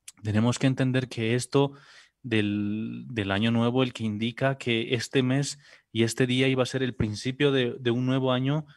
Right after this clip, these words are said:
no ha sido una idea de Moisés, sino ha sido un mandamiento del Señor. Él les ha dicho que recuerden este mes porque en ese mes iban a salir de Egipto y que ese iba a ser contado como el primer mes y el primer día del año.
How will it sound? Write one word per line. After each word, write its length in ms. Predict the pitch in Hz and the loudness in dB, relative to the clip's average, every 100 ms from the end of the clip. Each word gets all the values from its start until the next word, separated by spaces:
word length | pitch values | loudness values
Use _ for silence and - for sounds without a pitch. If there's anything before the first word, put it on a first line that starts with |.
| _ _ _ _ | _ _ _ _
no 200 | - 117 | -4 0
ha 40 | 123 | 0
sido 280 | - 139 139 | 0 2 2
una 160 | 139 | 2
idea 240 | 139 139 135 | 2 2 0
de 80 | |
Moisés, 580 | 123 117 - 147 - - _ _ | 2 0 2 2 2 -12 _ _
sino 380 | 117 113 104 107 | -8 -4 -2 -2
ha 60 | |
sido 420 | 110 123 123 123 - | -2 -2 0 0 -4
un 160 | 123 127 | -6 -2
mandamiento 640 | 123 120 110 107 117 117 | -2 0 -2 0 -2 0
del 100 | 117 | -2
Señor. 360 | 104 110 127 123 - - - _ | -2 -2 -2 -2 -16 -20 -20 _
Él 180 | 113 120 | 2 2
les 160 | 123 | 4
ha 40 | 131 | 2
dicho 220 | 127 131 | 2 -2
que 100 | 117 | 0
recuerden 540 | 107 101 120 135 131 | -2 2 4 6 4
este 220 | 139 135 | 0 0
mes 240 | 135 147 143 - - _ | 2 2 0 -16 -20 _
porque 260 | 107 - 104 | -6 0 0
en 100 | 104 | 2
ese 260 | 120 - | 0 -2
mes 260 | 120 123 123 | -2 -2 -2
iban 200 | 120 113 | -2 -2
a 40 | |
salir 280 | 107 107 107 | -4 -4 -2
de 60 | 104 | -2
Egipto 420 | - 113 - - _ _ _ _ | -4 -8 -10 -20 _ _ _ _
y 420 | 123 104 107 110 | -8 -6 -6 -8
que 220 | - 110 113 | -6 -6 -2
ese 260 | 123 - | -2 0
iba 160 | 135 131 | 2 2
a 40 | |
ser 180 | 123 123 | 2 0
contado 420 | - 113 117 123 | -2 0 2 0
como 180 | - 117 | 0 -4
el 80 | 107 | -4
primer 400 | - 110 107 123 | -2 -2 0 0
mes 280 | 131 143 - | 0 -2 -4
y 160 | 127 | -2
el 100 | 107 | -2
primer 380 | - 110 107 117 | 0 -2 -2 -2
día 200 | 123 135 | 0 0
del 140 | 123 120 | 2 0
año. 260 | 135 123 | 0 -2